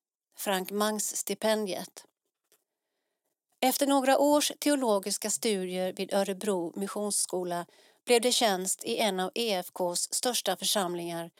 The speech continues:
Ryttargårdskyrkan i Linköping, och sedan var det vidare till Philadelphiakyrkan i Stockholm, pingströrelsens största församling,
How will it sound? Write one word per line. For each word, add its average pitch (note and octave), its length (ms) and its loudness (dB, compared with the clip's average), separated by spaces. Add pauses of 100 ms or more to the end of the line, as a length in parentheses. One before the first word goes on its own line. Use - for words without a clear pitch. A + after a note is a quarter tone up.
(420)
Ryttargårdskyrkan F#3 1080 0
i G3+ 80 -6
Linköping, F3+ 760 -4 (800)
och A#3+ 120 0
sedan A#3+ 320 6
var G#3+ 140 8
det A3 100 4
vidare G3 440 0
till F#3+ 200 -8
Philadelphiakyrkan F#3+ 1040 -2
i F3+ 40 -4
Stockholm, E3+ 640 -2 (540)
pingströrelsens G3+ 840 2
största A3 440 -2
församling, F3 680 -2